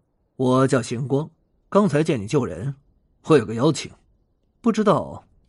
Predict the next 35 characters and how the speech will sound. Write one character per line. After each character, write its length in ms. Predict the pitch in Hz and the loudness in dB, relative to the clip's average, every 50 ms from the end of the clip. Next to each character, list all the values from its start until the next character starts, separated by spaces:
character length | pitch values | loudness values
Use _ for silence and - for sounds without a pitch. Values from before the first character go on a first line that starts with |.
| _ _ _ _ _ _ _ _ _ _ _ - | _ _ _ _ _ _ _ _ _ _ _ -6
你 160 | 135 143 131 | -4 0 2
有 120 | 165 151 | 2 2
没 100 | 110 113 | 0 0
有 80 | 127 127 | -6 -8
兴 240 | - - - - 123 | -6 -4 -4 -4 -4
趣 180 | - - - | -6 -10 -14
啊？” 120 | - - _ _ _ _ _ _ _ _ _ _ _ _ _ _ _ _ _ _ _ _ _ _ _ _ _ _ _ _ _ _ _ _ _ _ _ _ _ | -16 -20 _ _ _ _ _ _ _ _ _ _ _ _ _ _ _ _ _ _ _ _ _ _ _ _ _ _ _ _ _ _ _ _ _ _ _ _ _
原 160 | - 156 180 | 2 4 6
来 160 | 196 202 202 | 6 6 6
这 180 | 185 - 156 131 | 6 6 4 2
个 140 | - 127 131 | 2 -2 -4
叫 200 | - 135 131 110 | -4 -4 -4 -2
邢 400 | - - - 127 135 170 190 175 | -4 -4 -2 -2 0 0 0 0
光 220 | 185 175 165 147 | 0 0 -2 -2
的 80 | 123 90 | -4 -6
男 240 | 87 98 - 80 107 | -8 -8 -10 -8 -4
人 260 | 151 185 - - _ _ _ _ _ _ _ - | -4 -4 -4 -4 _ _ _ _ _ _ _ -8
来 240 | 135 135 117 120 123 | -4 -4 -4 -4 -4
自 180 | 127 - 123 | -4 -6 -6
于 120 | 107 95 113 | -6 -8 -8
京 220 | - - 127 120 123 | -6 -4 -4 -4 -4
城， 300 | - - - - 113 - _ _ _ _ _ _ _ _ - | -4 -8 -12 -12 -14 -16 _ _ _ _ _ _ _ _ -8
是 180 | - - 185 | -2 0 0
京 220 | 160 - 214 214 202 | 2 2 2 2 2
城 260 | - 139 135 165 185 - _ - | 2 0 -2 -2 -4 -6 _ -8
某 300 | - 160 135 113 104 107 | -6 -4 -4 -4 -6 -10
著 320 | 113 - - 214 170 147 117 | -6 0 4 4 4 4 2
名 260 | 110 113 120 135 135 | -2 -4 -4 -4 -2
大 200 | 135 117 107 104 | -2 -2 -4 -4
学 240 | - - 123 117 117 - | -6 -6 -6 -6 -8 -10
考 260 | - - - 113 135 | -12 -10 -8 -6 -6
古 240 | 180 185 - - - | -8 -10 -12 -14 -16
系 180 | 101 - - 104 | -14 -12 -10 -8
教 200 | - 127 123 123 | -8 -8 -8 -8
授。 180 | - - - | -10 -12 -16